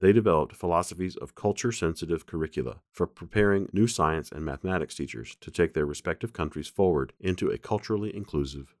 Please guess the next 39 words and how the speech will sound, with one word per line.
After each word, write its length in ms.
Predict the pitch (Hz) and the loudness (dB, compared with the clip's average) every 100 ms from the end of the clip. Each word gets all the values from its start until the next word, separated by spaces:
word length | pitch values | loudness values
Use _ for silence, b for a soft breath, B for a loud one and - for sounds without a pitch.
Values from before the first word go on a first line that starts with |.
| - | 0
globalizing 600 | 76 71 65 65 65 69 | 0 2 -2 -2 -6 -6
world. 340 | 69 62 - _ _ _ _ _ | -6 -6 -10 _ _ _ _ _
In 80 | 90 | -2
closing, 460 | 85 85 78 67 65 _ _ | 2 2 0 -4 -8 _ _
this 160 | 135 - | -2 0
has 80 | 135 | 4
been 160 | 110 | 6
a 100 | 92 | 8
necessarily 640 | 90 98 110 - 85 80 78 | 6 0 -2 2 4 4 0
brief 320 | 82 92 - | -2 -2 -2
summary 380 | 87 85 73 65 | -2 0 0 -2
of 100 | 73 | -6
the 80 | |
huge 420 | 78 - 117 85 80 | -8 0 2 2 0
and 140 | 76 | 0
rapidly 440 | 85 87 78 80 | 0 2 -2 -2
evolving 520 | 73 69 71 76 76 76 | -4 -2 -2 -2 -4 -4
field 380 | 76 67 67 - | -4 -2 -4 -6
of 140 | 73 | -4
educational 580 | 71 80 - 73 - 69 | -2 -2 -4 -8 -6 -8
research, 520 | 69 - 76 - - | -4 0 0 -2 -6
and 160 | - 90 | 2 4
much 160 | 101 - | 4 2
has 140 | 85 | -2
been 160 | 82 73 | -2 0
omitted, 400 | 78 76 65 - _ - | 0 -2 -4 -8 _ -6
not 260 | 85 92 - | 0 0 0
the 60 | |
least 280 | 82 101 - | 0 0 -2
of 80 | 71 | -2
which 220 | 73 - | -2 -2
is 140 | 82 | -6
an 80 | 80 | -4
account 340 | 73 87 87 - | -4 -4 -4 -4
of 140 | 73 | -6
the 160 | 76 62 | -4 -2
mixed 380 | 78 92 - 78 | 0 -2 -2 -4
methods 340 | 90 - 65 | -4 -4 -6
approaches 520 | 69 69 65 65 - | -6 -6 -6 -8 -10